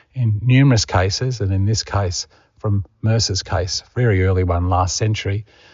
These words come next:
the mere fact that a defendant follows common practice does not necessarily show that he is not negligent, though the general practice of prudent men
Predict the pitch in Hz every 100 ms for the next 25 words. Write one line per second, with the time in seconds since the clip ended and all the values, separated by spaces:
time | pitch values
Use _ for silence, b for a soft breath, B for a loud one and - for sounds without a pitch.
0 | b 127 135 160 - 135 - 107 107 110
1 | 127 135 117 101 - 117 104 - 117 107
2 | 98 123 - 104 - 101 92 123 - 143
3 | 131 127 - 120 110 101 - 107 101 98
4 | 95 - 104 101 104 95 104 98 - 90
5 | 98 - _ _ _ _ 113 104 98 135
6 | 143 113 117 107 107 - 95 - 117 101
7 | 92 107 95